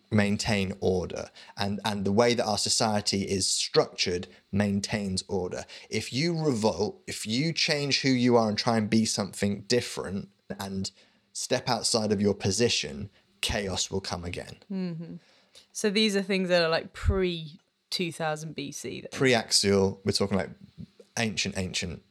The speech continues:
Speaker 1: uh,
Speaker 2: This is before the axial revolution
Speaker 1: Yeah,
Speaker 2: happened.
Speaker 1: yeah, yeah, yeah.
Speaker 2: Okay.
Speaker 1: And so there's this idea that if you're born into a particular way of being, you stay there. There's no,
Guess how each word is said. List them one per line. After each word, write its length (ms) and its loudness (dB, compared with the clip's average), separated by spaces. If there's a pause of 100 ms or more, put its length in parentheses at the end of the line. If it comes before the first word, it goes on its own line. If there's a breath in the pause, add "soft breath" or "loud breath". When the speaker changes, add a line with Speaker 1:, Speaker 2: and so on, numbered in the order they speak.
(140)
Speaker 1:
uh, 520 -8
Speaker 2:
This 220 -6
is 80 -8
before 420 -2
the 180 -6
axial 500 -4
revolution 640 -8
Speaker 1:
Yeah, 140 -4
Speaker 2:
happened. 300 -10
Speaker 1:
yeah, 100 -10
yeah, 220 -14
yeah. 80 -8
Speaker 2:
Okay. 220 -14
Speaker 1:
And 120 0
so 140 6
there's 220 8
this 140 6
idea 280 10
that 240 4
if 120 -2
you're 100 10
born 420 8
into 220 4
a 20 6
particular 560 0
way 360 6
of 180 -2
being, 460 6 (220 loud breath)
you 120 2
stay 460 2
there. 180 -2
There's 240 2
no, 480 6